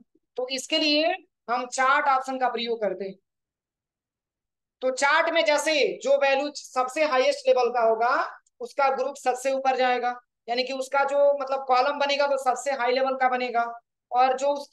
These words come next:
जिससे वो कम होगा, जैसे मान के चलिए कि किसी का दस number है, किसी का दो number है, किसी का चार number है, किसी का पाँच number है, तो जो आप number press करेंगे उसके हिसाब से उसकी कॉलम बनेगी,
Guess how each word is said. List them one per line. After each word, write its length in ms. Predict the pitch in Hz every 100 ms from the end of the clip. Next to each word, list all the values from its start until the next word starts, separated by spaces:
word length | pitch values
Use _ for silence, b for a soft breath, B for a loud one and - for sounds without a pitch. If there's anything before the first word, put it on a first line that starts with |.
| 202
जिससे 540 | 196 262 - 262 311
वो 140 | 285 302
कम 220 | 302 330
होगा, 400 | 311 254 262 269
जैसे 220 | 269 262
मान 160 | 277 277
के 80 | 285
चलिए 180 | 277
कि 120 | 277 -
किसी 240 | 262 262
का 120 | 269 262
दस 180 | 262 262
number 260 | 262 254 254
है, 180 | 247 240 _ _ -
किसी 240 | 254 277
का 120 | 269 254
दो 160 | 247
number 340 | 269 269 254 254
है, 120 | 247
किसी 260 | 247 262 277
का 120 | 262
चार 340 | 254 254 269 262
number 280 | 254 254
है, 80 | 247
किसी 240 | 247 - 262
का 120 | 262
पाँच 300 | 254 254 262
number 300 | 262 254 247
है, 160 | 240 240 _ _ -
तो 60 | 220
जो 160 | 285
आप 200 | 320 311
number 360 | 294 285 285 330
press 240 | 311 302 294
करेंगे 300 | 277 269 240
उसके 260 | 240 240
हिसाब 280 | 277 262 247
से 80 | 247
उसकी 240 | 247 - 254
कॉलम 320 | 240 240 233
बनेगी, 540 | 233 277 269 254 277